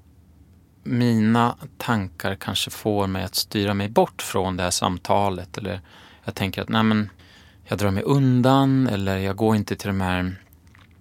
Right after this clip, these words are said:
närmar mig inte de här personerna som jag egentligen vill prata med för att det är lite pinsamt, att jag känner mig att jag är en liten hjärndimma och så vidare. Så börjar jag undvika olika situationer.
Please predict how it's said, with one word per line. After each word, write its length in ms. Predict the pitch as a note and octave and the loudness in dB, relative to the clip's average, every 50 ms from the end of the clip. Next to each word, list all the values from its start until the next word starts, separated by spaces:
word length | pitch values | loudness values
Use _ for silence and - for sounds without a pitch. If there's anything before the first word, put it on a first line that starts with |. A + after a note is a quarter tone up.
| - - - | -14 -4 0
närmar 340 | A2 G#2+ G#2+ G2+ G2+ G2+ G2+ | 4 4 4 6 4 4 4
mig 100 | G#2+ A2 | 4 2
inte 160 | G#2 - G2+ | 2 0 0
de 80 | G2 | 0
här 80 | F#2+ F#2 | 0 -2
personerna 400 | - - - - G2+ F#2+ F#2+ F#2 | -2 -2 -2 0 0 0 0 -2
som 160 | - - G2 | -2 -2 -2
jag 80 | F#2+ F#2+ | -2 0
egentligen 400 | G2 A2+ B2 A#2+ A#2 - C3 A#2 | 2 2 2 2 0 0 -2 0
vill 140 | A#2 A2+ A2 | 0 -2 -2
prata 400 | - - A#2 A2 - - - G#2+ | 2 2 2 2 2 0 -2 0
med 400 | G#2 G2+ G2+ G2+ G2+ G2+ G2+ - - | 0 0 0 0 0 -2 -4 -6 -8
för 140 | - - - | -8 -8 -8
att 120 | F#2+ - | -8 -8
det 80 | - F#2+ | -8 -8
är 20 | |
lite 180 | F2+ - - - | -8 -10 -12 -8
pinsamt, 720 | - A2+ G#2+ G#2+ G2 F#2+ - - - A2+ A2+ A2 G#2 - | -4 -2 0 0 0 0 0 0 2 0 0 -2 -2 -6
att 120 | - - - | -10 -8 -6
jag 100 | - - | -6 -4
känner 260 | - - G2 F#2+ F#2 | -4 -4 -4 -4 -6
mig 100 | F#2 F#2 - | -6 -6 -8
att 160 | - - - | -10 -8 -6
jag 100 | - F#2 | -4 -4
är 40 | F#2 | -4
en 120 | F#2 F#2 | -4 -6
liten 240 | F#2 - - - F#2+ | -8 -8 -8 -6 -2
hjärndimma 680 | F#2 G2+ G#2 G#2 G2+ F#2+ G2+ G#2 G2+ G2 F#2+ G2 F#2+ F#2+ | 0 2 2 2 2 0 0 -2 -2 -2 -2 -2 -4 -4
och 100 | F#2 - | -6 -6
så 120 | - G2+ | -6 -6
vidare. 200 | F#2+ F#2 F#2+ G2+ - - - - - | -4 -4 -6 -8 -10 -16 -20 -18 -16
Så 140 | - - A2 | -8 -4 0
börjar 160 | G#2 B2+ B2+ | 4 4 4
jag 100 | C#3 D3 | 4 4
undvika 800 | C#3+ C3 A#2+ A#2 A#2 C3+ D#3 D#3+ D#3 - - _ - G2+ F2+ F2+ F#2+ - | 4 2 2 2 2 2 2 2 2 0 -4 _ -2 -2 -2 -2 -4 -8
olika 340 | - G#2 G2 F#2 F#2 - - | -8 -8 -8 -8 -6 -6 -6
situationer. 760 | - - - - G2+ - G#2+ G2+ G2+ F#2 F#2 F#2 G2+ - | -6 -6 -8 -10 -12 -10 -10 -10 -8 -10 -10 -12 -14 -16